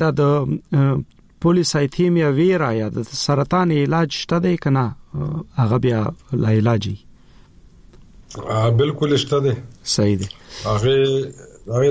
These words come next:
Speaker 2: لپاره مختلف طریقې دي، پامیر صاحب.
Speaker 1: مهم.
Speaker 2: لکه مونږ ویل، هغې کې بیا مونږ، آ، دا ګورو چې، آ، بیټا بینډز چې کوم دي، د خلیې یا بیټا سیلز چې کوم دي،
Speaker 1: او
Speaker 2: آ،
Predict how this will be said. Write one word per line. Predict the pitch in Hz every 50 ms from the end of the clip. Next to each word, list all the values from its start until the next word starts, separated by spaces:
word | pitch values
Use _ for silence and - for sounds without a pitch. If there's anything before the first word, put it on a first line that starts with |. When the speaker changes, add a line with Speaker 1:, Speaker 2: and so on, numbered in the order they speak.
| 139 139
Speaker 2:
لپاره | 127 131 135 131 131 123
مختلف | 127 127 110 - - 127 127 143 139 143 - -
طریقې | 117 110 113 107 - 143 151 147 123
دي، | 117 107
پامیر | - - 104 101 104 110
صاحب. | 110 - - 110 113 110 - - - - -
Speaker 1:
مهم. | 208 156 143 131 139 139 131 - -
Speaker 2:
لکه | 117 113 117 123
مونږ | 123 131 139 139 139
ویل، | 143 139 139
هغې | 131 127 135 139 135 -
کې | 135 131 120
بیا | 127 123 123
مونږ، | 127 127 131 131 123 127
آ، | 127 123 123 113 - - 110 113 113 113 113 113 131
دا | 127 127 123 120
ګورو | 131 135 131 131 120 -
چې، | 123 120 123 120 113 - - - - -
آ، | 90 107 113 107 110 113 113 113
بیټا | 135 147 147 143 143 131 127 127 120 107 107 104
بینډز | 120 123 127 127 123 - - -
چې | 120 110 - -
کوم | 120 117 113 110
دي، | 117 110
د | 107 110 107 107 110 - - - - - - - _ - - - -
خلیې | - 107 110 117 123 127 123 120
یا | 113 110
بیټا | 110 113 131 120 123 123 110
سیلز | 107 - - 123 113 - -
چې | - 98 -
کوم | - 104 101 92 - -
دي، | 92 87 - - - - - - -
Speaker 1:
او | 165 151 147 135 123 - - - - - - - - - - - - - - - - - - - -
Speaker 2:
آ، | 107 104 104 - - 113